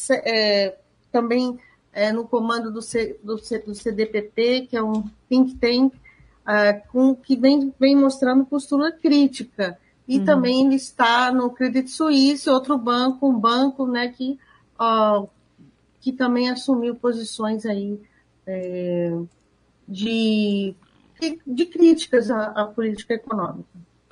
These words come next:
Speaker 2: Rodrigo, a gente tava falando aqui nas últimas semanas sobre o projeto de lei do Refis, né, o parcelamento de débitos tributários pra empresas do Simples, pra microempreendedores.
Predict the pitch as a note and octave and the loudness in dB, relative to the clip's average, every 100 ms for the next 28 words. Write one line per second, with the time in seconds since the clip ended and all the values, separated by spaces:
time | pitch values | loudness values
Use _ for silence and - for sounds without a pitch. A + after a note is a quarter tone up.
0 | _ C#4 D4+ D#4 B3+ B3 C#4+ - E4 E4+ | _ -2 2 4 4 4 0 0 0 2
1 | F4 D4 C4+ B3 - A#3+ G#3 G#3 G#3 G3+ | 2 2 2 0 0 -2 -2 -2 -4 -4
2 | G3+ F#3+ G#3+ A#3 A#3 - - - G#3 F3+ | -2 0 0 0 -2 -6 -12 -4 -2 -2
3 | G3 G3+ F#3 F3 F3 G#3+ G3 G3 G#3 F#3+ | -2 -2 -2 -2 -2 -2 -2 -2 -4 -4
4 | F#3+ F#3+ F3+ F#3 - A#3+ B3+ A#3 G#3+ G3+ | -2 -2 -2 -2 -2 0 0 0 -2 -2
5 | F3+ - G3 F#3 G3+ F#3 F3+ F3+ F3+ F#3 | -6 -6 -6 -4 -4 -2 -2 -4 -6 -4
6 | F3+ F3 - F3+ - F3 F3 - F#3+ G3 | -2 -4 -6 -12 -12 -10 -8 -2 0 0
7 | E3+ - - F3 D#3 D3 _ - F3 E3 | -2 -10 -4 -2 -2 -6 _ -20 -14 -8
8 | E3+ - F#3+ F3 E3 - - A3+ B3 A#3+ | -6 -2 -2 -2 -8 -12 -8 -2 2 0
9 | - D#3+ D#3 - F3 D#3+ F3 F3+ F3 E3 | -2 -8 -10 -8 -6 -4 -4 -6 -8 -8
10 | - E3 D#3 D#3 G#3 A3 G3+ - | -6 -6 -6 0 0 0 -2 -10